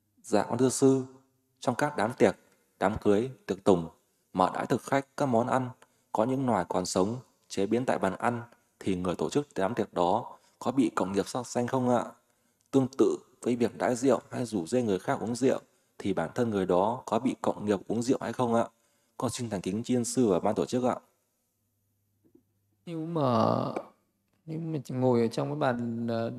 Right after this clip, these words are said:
Speaker 2: mình mà người, là người tham gia ở trong cái bàn tiệc đấy, nếu mình mà sử dụng thì mình sẽ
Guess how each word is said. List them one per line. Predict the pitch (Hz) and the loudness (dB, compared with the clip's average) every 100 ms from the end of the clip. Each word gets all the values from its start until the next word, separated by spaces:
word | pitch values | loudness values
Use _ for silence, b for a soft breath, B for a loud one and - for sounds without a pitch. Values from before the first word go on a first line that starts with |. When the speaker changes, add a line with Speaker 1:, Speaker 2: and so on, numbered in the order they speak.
| 143 | -10
Speaker 2:
mình | 131 131 127 | -6 -4 0
mà | 127 | -2
người, | 127 131 123 | 0 0 -2
là | 139 123 123 | -6 -6 -4
người | 123 127 120 | -4 -4 -4
tham | - - 160 147 | -6 -8 -6 -8
gia | 139 151 151 151 - _ _ _ _ _ _ | 0 4 6 4 -2 _ _ _ _ _ _
ở | 120 | -14
trong | 117 139 135 | -8 -8 -4
cái | 151 | -4
bàn | 147 120 113 110 - | -2 -2 -2 -6 -6
tiệc | 123 110 _ | -4 -4 _
đấy, | 131 120 131 175 _ - | -2 0 0 -4 _ -10
nếu | 147 | -6
mình | 170 139 | -4 -4
mà | 123 | -4
sử | 117 117 | -4 -4
dụng | 120 135 165 | -4 -6 -6
thì | 131 123 123 | -6 -4 -4
mình | 123 123 123 120 | -6 -10 -12 -12
sẽ | - 139 | -12 -10